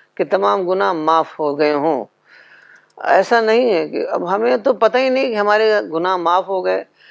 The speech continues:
कि नहीं माफ़ हो गए, वो तो आखिरत में ही पता चलेगा।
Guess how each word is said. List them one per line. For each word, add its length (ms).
कि 120
नहीं 220
माफ़ 300
हो 120
गए, 260
वो 80
तो 120
आखिरत 360
में 160
ही 60
पता 280
चलेगा। 440